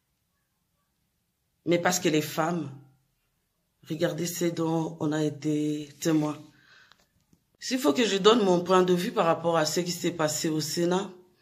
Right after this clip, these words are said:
je dirais que je suis consternée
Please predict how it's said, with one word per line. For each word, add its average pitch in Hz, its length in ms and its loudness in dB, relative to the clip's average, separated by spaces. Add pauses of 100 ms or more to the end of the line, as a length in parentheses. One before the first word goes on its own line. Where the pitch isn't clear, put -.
(600)
je 175 140 0
dirais 196 260 4
que 202 100 4
je 170 140 2
suis 160 340 -6
consternée 175 720 0